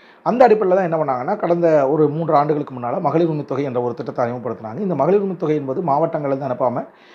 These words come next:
நேரடியாக சென்னையிலிருந்தே எல்லோருக்கும் அனுப்புகிற வேலையை அவர்கள் செய்தார்கள். அப்ப அதே மாதிரி தான் வந்து இப்ப என்ன பண்ணாங்க அப்படின்னா, இப்ப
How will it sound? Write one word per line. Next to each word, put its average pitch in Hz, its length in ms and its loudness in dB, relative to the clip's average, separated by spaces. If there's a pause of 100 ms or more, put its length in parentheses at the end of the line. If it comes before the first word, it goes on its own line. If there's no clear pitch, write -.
(140)
நேரடியாக 180 500 4
சென்னையிலிருந்தே 160 600 2
எல்லோருக்கும் 139 440 -2
அனுப்புகிற 135 400 -6
வேலையை 127 380 -4
அவர்கள் 117 280 -6
செய்தார்கள். 110 440 -8 (720)
அப்ப - 200 4
அதே 196 240 6
மாதிரி 220 220 4
தான் 208 160 2
வந்து 170 180 0
இப்ப 180 200 -4
என்ன 180 160 -2
பண்ணாங்க 156 340 -4
அப்படின்னா, 156 480 -4
இப்ப 165 480 4